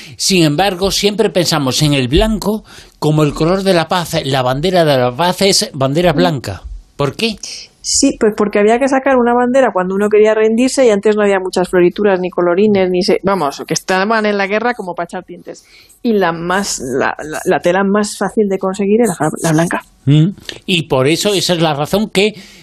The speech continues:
Speaker 1: hizo que la bandera de la paz, eh, fuera blanca.
Speaker 2: Sí, esa es
Speaker 1: Qué
Speaker 2: la
Speaker 1: curioso.
Speaker 2: razón.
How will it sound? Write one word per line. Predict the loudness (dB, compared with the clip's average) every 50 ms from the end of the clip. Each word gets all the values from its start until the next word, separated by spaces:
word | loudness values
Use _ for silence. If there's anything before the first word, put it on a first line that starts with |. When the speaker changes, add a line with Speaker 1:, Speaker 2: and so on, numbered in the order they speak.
| -20 -12
Speaker 1:
hizo | -6 -4 -4 -2 0 0 0
que | 0 0
la | 0 0 0
bandera | 0 -2 -2 -4 -4 -2 0
de | 0 0
la | 0 0 0
paz, | 0 0 -2 0 0 0
eh, | 0 0
fuera | 0 0 0 2 0 0
blanca. | 0 -2 -4 -4 -6 -8 -12 -14 -16 -20 -20 _ _ _ -20 _ _ _ -8
Speaker 2:
Sí, | -2 0 0
esa | 0 0 -4 -12 -6 -2 0
es | 2 2
Speaker 1:
Qué | 2
Speaker 2:
la | 2
Speaker 1:
curioso. | 2 0 0 0 -2 -2 -4 -6
Speaker 2:
razón. | -10 -14 -18 -16 -12 -10 -12 -10